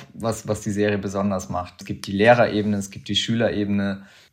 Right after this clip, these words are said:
Und wir haben auch genau diesen Effekt bei den Pilotfolgen gehabt. Also, äh, Kids haben das gefeiert.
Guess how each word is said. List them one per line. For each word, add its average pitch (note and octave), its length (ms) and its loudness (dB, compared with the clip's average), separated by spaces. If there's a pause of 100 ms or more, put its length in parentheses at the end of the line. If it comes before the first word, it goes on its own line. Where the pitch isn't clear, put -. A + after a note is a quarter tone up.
Und G2+ 480 2
wir G#2 200 4
haben A2+ 220 6
auch - 180 0
genau G#2+ 240 2
diesen G#2 220 -2
Effekt - 320 -4
bei G2+ 100 -2
den G2 120 -2
Pilotfolgen G2+ 520 -2
gehabt. G2+ 360 -6
Also, F#2 420 -8
äh, F#2+ 160 -6
Kids - 480 0
haben A#2 160 2
das A#2 140 -6
gefeiert. B2 600 2